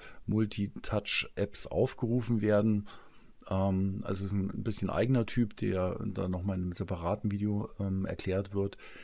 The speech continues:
Die Menu-Playliste oder der Menu-Playlistentyp ist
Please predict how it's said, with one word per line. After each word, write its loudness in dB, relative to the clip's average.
Die 2
Menu-Playliste 4
oder 0
der -2
Menu-Playlistentyp 0
ist 2